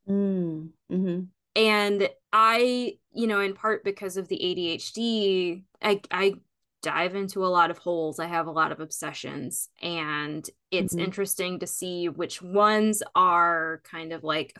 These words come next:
Speaker 2: flavor of the week things and which ones become part of my, like, regular rotation of obsessions and escapism.
Speaker 1: Yeah.
Speaker 2: So, like, Harry Potter is definitely, it's on a cycle. Like, it is part of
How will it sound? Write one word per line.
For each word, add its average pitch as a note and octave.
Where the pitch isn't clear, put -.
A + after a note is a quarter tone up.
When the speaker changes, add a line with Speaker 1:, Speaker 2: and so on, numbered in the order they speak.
Speaker 2:
flavor E3+
of D3+
the F3
week C#4
things C#4+
and G3+
which G3
ones F3
become C#4+
part C#4
of C4+
my, C4+
like, A#3+
regular G3
rotation G3
of F#3+
obsessions F#3
and F3+
escapism. B3
Speaker 1:
Yeah. E3
Speaker 2:
So, G#3
like, F#3
Harry G#3+
Potter A3+
is E3+
definitely, F#3+
it's F#3+
on E3+
a F#3+
cycle. F#3
Like, E3+
it E3
is E3+
part G3
of E3+